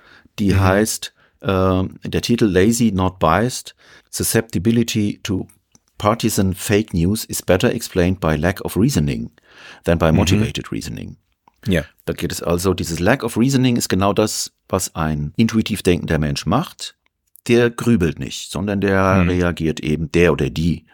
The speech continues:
Speaker 1: reagiert
Speaker 2: Mhm.
Speaker 1: aus dem Bauch. Ich will's nur kurz zusammenfassen. Sie haben fünfzehn echte, fünfzehn Fake News,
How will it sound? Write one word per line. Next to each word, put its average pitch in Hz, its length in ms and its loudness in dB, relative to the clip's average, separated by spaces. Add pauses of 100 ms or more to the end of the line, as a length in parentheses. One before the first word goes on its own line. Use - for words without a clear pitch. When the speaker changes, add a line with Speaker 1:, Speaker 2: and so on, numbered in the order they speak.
(100)
Speaker 1:
reagiert 69 480 -2
Speaker 2:
Mhm. 90 260 2 (340)
Speaker 1:
aus 113 180 -4
dem 87 100 2
Bauch. - 360 -2 (600)
Ich - 160 -8
will's 82 180 -2
nur 87 160 0
kurz - 240 0
zusammenfassen. 90 600 0
Sie 90 60 -2
haben 76 100 0
fünfzehn - 400 -4
echte, - 280 0
fünfzehn - 480 -4
Fake 139 240 0
News, 110 260 -2